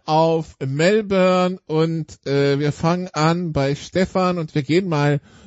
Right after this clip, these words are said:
ein paar Monate, Jahre zurück, zweitausendzwanzig, so die Zeit, Stefan.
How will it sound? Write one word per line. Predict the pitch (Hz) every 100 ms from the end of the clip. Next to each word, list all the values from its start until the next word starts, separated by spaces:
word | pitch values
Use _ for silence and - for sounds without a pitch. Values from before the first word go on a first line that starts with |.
| -
ein | 135 131
paar | 135 156 160 160 147
Monate, | 127 156 214 202 202
Jahre | 180 139 143 156
zurück, | - 147 127 170 -
zweitausendzwanzig, | - 139 147 - 151 139 135 - 147 190 - 185 185 -
so | 156 160 165
die | 165 170
Zeit, | 156 - 147 151 -
Stefan. | - 143 - 139 143